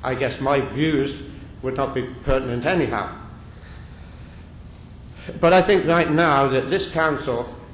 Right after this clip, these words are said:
owes it to this city, they owe it to your individual positions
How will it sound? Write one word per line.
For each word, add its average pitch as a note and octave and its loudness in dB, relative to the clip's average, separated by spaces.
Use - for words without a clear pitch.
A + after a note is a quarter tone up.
owes D3 4
it E3 2
to C3+ 0
this E3+ 2
city, E3+ 0
they C#3+ 0
owe F3+ 8
it C#3+ 2
to D#3 0
your C3+ 2
individual E3 2
positions C3 -2